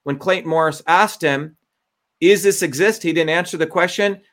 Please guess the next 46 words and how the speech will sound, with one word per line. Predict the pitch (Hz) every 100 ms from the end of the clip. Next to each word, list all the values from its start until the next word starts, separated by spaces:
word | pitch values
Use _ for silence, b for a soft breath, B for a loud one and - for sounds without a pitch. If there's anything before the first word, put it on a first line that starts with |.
| b
We | 143 196
put | - 196
out | 175
a | 160
challenge | 156 175 180 190 185
to | 170
him |
to | 139
take | 139 170 170
it | 165
down | 165 165 165 - _ -
on | 131
Friday. | 131 175 175 185 180 180 _
He | 151
still | 147 170 160
hasn't | 151 151
taken | 147 139 135
it | 120
down. | 139 101 - _ _
So | - 170
for | 202
God's | 170 220 233 -
sake, | 196 190
everyone, | 151 135 127 131 131 135 _ -
yeah, | 180
Roger | 151 196 226 226
Stone, | - 208 208 185 170 156 _ _ _
um, | 147 156 156 151 _
is | 165 156
not | 170 175 208 -
some | - 165 143
great | 151 151 147
guy. | 147 139 127 123 - -
You | 147
know, | 147
he | 165
doesn't | 175 170 143
<laughs> |
represent | 156 156 127 120 - 156 120 135
us, | 127 - - _ -
okay? | 127 156 170 185 _ _ _
Roger | 156 180 180
Stone | - 175 170
is | 151
another | 147 160 160
hack. | 135 123 110 -